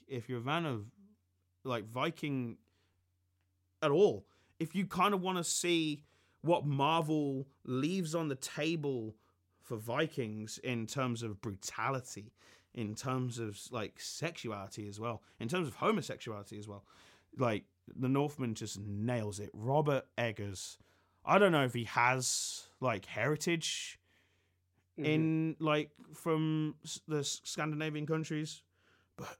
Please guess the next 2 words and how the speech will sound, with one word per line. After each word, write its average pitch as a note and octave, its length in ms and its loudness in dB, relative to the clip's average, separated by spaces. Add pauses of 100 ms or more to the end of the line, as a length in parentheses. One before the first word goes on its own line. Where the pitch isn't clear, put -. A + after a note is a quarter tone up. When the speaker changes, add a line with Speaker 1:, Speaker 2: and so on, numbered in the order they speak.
(340)
Speaker 1:
damn. E3+ 600 2 (1120)
Speaker 2:
Yeah. A#2+ 180 -4